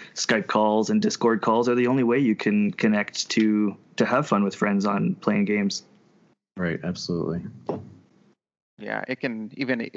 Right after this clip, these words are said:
Speaker 3: oh, yeah, it can even open you up to things you probably wouldn't think you'd play, like me getting into some Fortnite <laughs> recently. So
Speaker 2: Oh, hey,
Speaker 3: make
Speaker 2: Chris
Speaker 3: fun of me if
Speaker 2: probably.
Speaker 3: you will. But <laughs>
Speaker 2: Oh, and
Speaker 3: hey,
Speaker 2: I
Speaker 3: it's
Speaker 2: will.
Speaker 3: fun with friends.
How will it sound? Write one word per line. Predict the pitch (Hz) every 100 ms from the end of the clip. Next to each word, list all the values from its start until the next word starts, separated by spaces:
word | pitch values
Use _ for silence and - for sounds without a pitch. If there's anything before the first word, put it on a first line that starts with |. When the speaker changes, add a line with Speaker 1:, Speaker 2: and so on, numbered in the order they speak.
| 123
Speaker 3:
oh, | 147 160
yeah, | 143 165 123
it | -
can | 147 131
even | 180 190
open | 139 147 143
you | 131
up | 127 -
to | 117
things | - 113 110
you | 104 107 - -
probably | - 262 156 107
wouldn't | 110 -
think | 104 107
you'd | 101 101
play, | 107 117
like | 110 110 -
me | 107
getting | 117 113 113 110 -
into | 117 110 117
some | - 110
Fortnite | - 160 131 127 -
<laughs> |
recently. | 147 180 180 147 165 160 - - - 139 247 247 185
So | 135 123 151
Speaker 2:
Oh, |
hey, | 170 - - 180
Speaker 3:
make | 147
Speaker 2:
Chris | 170
Speaker 3:
fun | 160
of | 151
me | 139
if | 139
Speaker 2:
probably. | 139
Speaker 3:
you |
will. | 123 123 113 - - - - -
But | -
<laughs> | - - 220 - - - 208 202 165 160 - -
Speaker 2:
Oh, | 135 139
and | 143
Speaker 3:
hey, | 147
Speaker 2:
I | 147
Speaker 3:
it's |
Speaker 2:
will. | 139 117
Speaker 3:
fun | 113
with | -
friends. | 117 107 -